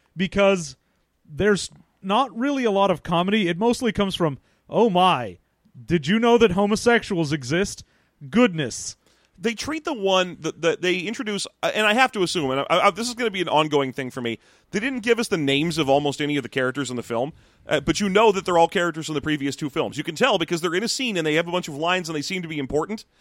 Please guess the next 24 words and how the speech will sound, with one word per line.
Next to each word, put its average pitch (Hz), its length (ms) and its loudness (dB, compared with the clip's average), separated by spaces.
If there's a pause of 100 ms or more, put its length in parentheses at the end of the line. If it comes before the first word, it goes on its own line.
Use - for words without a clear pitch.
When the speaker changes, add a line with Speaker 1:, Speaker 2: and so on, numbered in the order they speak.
(260)
Speaker 2:
and 165 140 -6
you 165 80 -4
vaguely 165 420 2
recognize 165 540 2
them 180 160 -2
in 160 80 -2
that, 151 180 2
"Oh, 220 180 8
I 160 100 8
think 214 200 -6
you've 180 140 -8
been 180 160 0
on 170 200 2
Q 185 300 -4
I 156 200 6
once" 127 340 0
kind 139 260 -4
of 117 80 -6
way, 117 340 0 (320)
<laughs> - 340 -20
uh, 147 280 2
with 147 160 -2
British 151 280 -2
celebrities, 131 560 -2